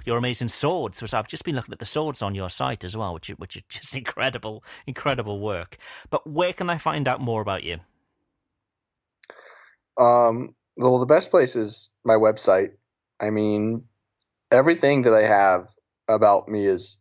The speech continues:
Speaker 2: public. Instagram is Hoffman Blacksmithing. My Facebook is Hoffman Blacksmithing. YouTube's Hoffman Blacksmithing.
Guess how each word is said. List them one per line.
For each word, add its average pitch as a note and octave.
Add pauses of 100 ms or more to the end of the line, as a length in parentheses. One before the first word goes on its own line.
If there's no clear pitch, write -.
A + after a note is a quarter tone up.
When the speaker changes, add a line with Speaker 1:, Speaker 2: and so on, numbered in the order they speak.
Speaker 2:
public. F#2+
Instagram G2+
is G2+
Hoffman G#2
Blacksmithing. F#2+ (100)
My F#2+
Facebook G#2 (680)
is G2
Hoffman G2
Blacksmithing. F#2 (180)
YouTube's A2+
Hoffman F2+
Blacksmithing. E2+